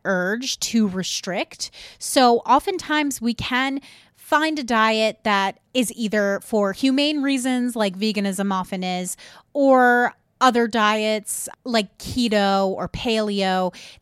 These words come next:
that are praised for their health benefits. And we can kinda latch onto those and use those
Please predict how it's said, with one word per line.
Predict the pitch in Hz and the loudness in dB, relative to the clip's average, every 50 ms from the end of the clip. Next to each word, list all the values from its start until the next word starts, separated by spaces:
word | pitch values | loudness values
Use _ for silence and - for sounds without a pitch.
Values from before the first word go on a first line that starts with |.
| _ | _
that | - 214 196 185 180 180 - _ _ - | 0 0 2 2 0 -2 -6 _ _ 0
are | 233 226 | 2 2
praised | 226 - - - 254 240 220 214 208 208 208 196 - - | 2 0 -4 -2 0 2 2 4 4 2 2 -2 -4 -10
for | - - 214 196 190 185 185 185 185 _ | -8 -4 -2 0 0 0 -2 -4 -6 _
their | - 185 170 165 165 160 160 160 - | -2 -2 -2 -2 -2 -4 -6 -6 -8
health | - - - - 302 285 269 269 - - - | -8 -8 0 2 4 4 4 2 0 -4 -2
benefits. | 269 254 247 247 240 - 247 233 226 226 - - - - - - - - - _ _ _ _ - | 0 0 0 0 -2 -2 0 0 0 0 -2 -6 -10 -10 -10 -12 -18 -20 -20 _ _ _ _ -4
And | 262 247 240 240 233 233 - 233 | 0 2 2 2 0 -2 -2 -2
we | 254 262 | -4 -2
can | - - 320 294 | -2 -4 -4 -4
kinda | - - 294 285 269 240 | -4 -4 -4 -4 -2 -4
latch | 226 214 202 202 196 214 220 214 - | -4 -2 -2 0 0 0 -2 -4 -6
onto | - - 202 196 196 208 202 - 220 | -8 -6 -4 -4 -4 -4 -2 -2 -2
those | 190 190 180 170 170 170 170 - - - - - - _ _ - | -2 -2 -2 -2 -2 -2 -4 -6 -8 -10 -12 -20 -20 _ _ -4
and | 233 214 208 202 196 196 - | -4 -2 -2 -2 -4 -6 -8
use | - 208 185 190 208 247 269 285 302 285 240 208 | -8 -8 -4 0 0 2 2 2 2 0 -2 -2
those | - 202 185 190 185 - - | -2 -2 -2 -2 -4 -6 -10